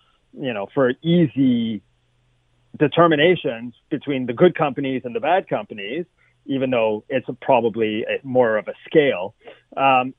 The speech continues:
you know, the good companies who are only collecting the data in order to provide you with the services they need to provide and not turning over any personalized information to third parties or releasing it to the public versus bad companies that,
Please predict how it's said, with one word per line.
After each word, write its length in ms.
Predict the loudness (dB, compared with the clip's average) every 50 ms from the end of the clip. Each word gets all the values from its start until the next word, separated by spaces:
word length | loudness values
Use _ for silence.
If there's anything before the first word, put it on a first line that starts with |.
| _
you 100 | -6 -6
know, 160 | -4 -2 -2 -2
the 120 | -2 0
good 240 | 2 2 2 2 2
companies 540 | 0 -2 0 -2 -4 -4 -4 -2 -4 -4 -6 -6
who 200 | -6 -2 0 0
are 240 | 0 0 0 -2 0
only 680 | 0 0 0 0 0 -2 -4 -2 -2 -2 -4 -4 -6 -8 _ _ _ _ _ -12 -6
collecting 400 | -2 -2 0 0 0 -2 -4 -4
the 80 | -4
data 380 | -4 -2 -2 -2 0 -2 -4 -4 -6
in 80 | -6
order 260 | -2 -2 0 0 -2 -4
to 160 | -6 -10 -12
provide 440 | -10 -10 -6 -2 0 2 2 2 0
you 80 | -4
with 120 | -8 -8 -10
the 80 | -10 -4
services 380 | -4 -4 -4 -4 -6 -6 -2 0
they 100 | 0 0
need 200 | 0 0 -6 -6
to 60 | -4
provide 440 | -4 0 4 4 6 6 6 4 2 _ _ _ _ _ 2
and 360 | 4 4 6 6 4 2 2
not 260 | 4 4 4 4 2 _ _ -20 -14
turning 360 | -10 -8 -6 -6 -6 -8 -4 0
over 400 | 2 2 2 2 2 -2 -4 -4 -4
any 220 | -8 -8 -8 -8
personalized 680 | -10 _ -12 -12 -12 _ -8 -6 -4 -4 -4 -4 -6 -8
information 680 | -10 -12 -10 -8 -8 -6 -6 -6 -6 -6 -10 -12 -12 -10 -10
to 80 | -10
third 300 | -4 0 0 0 0 0
parties 400 | 0 0 0 0 0 -2 -4 -4 -6
or 100 | -4 -4
releasing 440 | -4 -4 -4 -4 -6 -6 -6 -6
it 160 | -6 -6 -8 _ -6
to 320 | -6 -4 -4 -4 -6 -8 -6
the 80 | -6 -4
public 440 | 2 4 4 4 4 4 2 2 -2 _ -16 -20 -20 -20 _ _ _ 0
versus 360 | 4 4 4 4 0 -6 -4 0
bad 280 | 2 4 4 4 0 -4
companies 520 | -10 -12 -12 -12 -14 -12 -12 -12 -12 -12 -10
that, 260 | -10 -8 -8 -8 -10